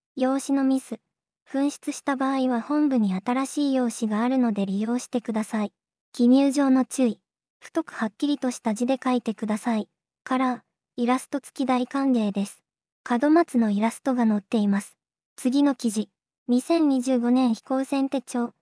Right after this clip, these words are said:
全三種受注販売されます。手帳の表面と裏面にアートメンバーさんの描いた絵を使用しています。一つ目、丸田三作の可愛い月と蛇。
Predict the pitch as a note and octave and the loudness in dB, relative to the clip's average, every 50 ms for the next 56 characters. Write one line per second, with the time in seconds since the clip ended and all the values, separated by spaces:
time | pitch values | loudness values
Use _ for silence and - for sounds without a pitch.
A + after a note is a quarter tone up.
0 | _ _ _ _ _ - - C#4+ D4 D4+ - - C#4 C4+ B3+ - A3+ G3+ A3 G#3 | _ _ _ _ _ -4 -2 0 0 0 0 0 -2 -2 -2 -2 -4 -4 -4 -6
1 | - - C4+ C4+ C4 C#4+ D4 C#4+ C#4 B3+ B3+ A#3 A3+ - - G#3+ G#3 G3+ G#3+ G#3+ | -4 -4 -4 -4 -2 -2 0 0 0 0 0 0 -2 -2 -2 -2 0 0 0 0
2 | - - _ _ _ _ _ _ _ _ _ - B3 A#3 - - C#4 D4 D4 D4+ | -2 -6 _ _ _ _ _ _ _ _ _ -4 -4 -4 -2 -2 -2 0 0 0
3 | D#4 D4+ - D4+ D4+ D#4 D4+ D4+ D4 C#4+ C4+ - A#3 A3 A3 A#3 A#3+ B3+ C4 B3+ | 0 -2 0 0 0 2 2 2 2 0 0 0 -2 -2 0 2 2 2 2 2
4 | B3+ B3+ B3+ B3 A#3 B3 C4 - C#4+ C#4 C#4+ D4 D4 D4 C#4 C4+ C4 B3+ - - | 2 2 0 0 -2 -2 -4 -2 -2 0 0 2 0 0 0 0 -2 -2 -2 0
5 | A#3+ A#3+ A#3 G#3+ G#3+ G#3+ A3 A3 B3 B3+ C4 C4 - B3 A#3+ A3+ A3 G#3 - - | 0 2 2 2 0 0 0 0 0 -2 -2 -2 -2 -2 -2 -2 -2 -4 -4 -4
6 | G3+ G3+ G3+ G#3+ A3 - - - A3+ G3+ F#3 F#3 F#3 G3 - - _ _ _ _ | -4 -2 -2 -2 -4 -6 -6 -4 -2 -2 0 0 -2 -4 -6 -10 _ _ _ _
7 | _ _ _ _ _ - - - C#4 B3+ - - C4 A#3+ A3+ A3+ - _ _ _ | _ _ _ _ _ -16 -8 -6 -6 -6 -2 0 2 2 2 0 -4 _ _ _
8 | _ _ _ - A3+ A3+ A#3+ B3+ - C#4+ - - D4 D4 D4 - C#4 - - B3 | _ _ _ -2 0 0 0 0 -2 -4 -4 -2 -2 -2 -2 -2 -4 -4 -2 -2
9 | A3 A3 - - A3 A3 A#3 B3 C4 C4 C4+ - - - - A3+ - A3 G#3+ - | -2 -2 -2 -2 -2 -2 0 0 0 0 -2 -4 -8 -12 -12 -8 -6 -6 -6 -4
10 | - G#3 G#3 G#3 G3 | -4 -4 -4 -4 -8